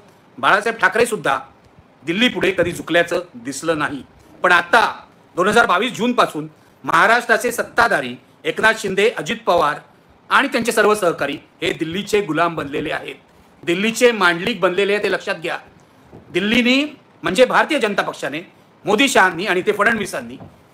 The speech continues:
कारस्थान करून उद्धव ठाकरे यांचं सरकार पाडलं. उद्धव ठाकरे यांच्या शिवसेनेवर दरोडा घातला. राष्ट्रवादी काँग्रेस, अजित पवारांनी दरोडा घातला.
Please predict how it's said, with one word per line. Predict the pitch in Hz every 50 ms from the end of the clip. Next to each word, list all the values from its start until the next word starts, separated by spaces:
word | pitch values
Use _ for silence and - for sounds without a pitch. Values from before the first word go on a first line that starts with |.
| _ _ _ -
कारस्थान | 156 165 196 226 226 - 277 262 262 247
करून | 220 190 165 156 147 170 180 - _ _ _ _ _ _ - 180
उद्धव | 175 - 233 247
ठाकरे | 247 - 190 185 180 190 196
यांचं | 190 175 160 - -
सरकार | - 151 - - 208 220
पाडलं. | 214 220 196 196 202 202 208 _ _ _ _ _ -
उद्धव | 156 156 - 233 247
ठाकरे | 247 214 202 196 196 208 214 202
यांच्या | 190 180 185 196 185
शिवसेनेवर | 190 196 180 180 190 190 180 180 175
दरोडा | 175 156 151 170 202 220
घातला. | 190 170 - 180 170 165 - - _ _ _ _ _ -
राष्ट्रवादी | 151 175 185 - 233 226 226 220 220
काँग्रेस, | 220 208 196 208 208 208 - - - _ _ _ _ -
अजित | 160 156 180 165
पवारांनी | - 208 190 196 202 196 196 190
दरोडा | 165 165 170 180 208
घातला. | 196 180 175 - 185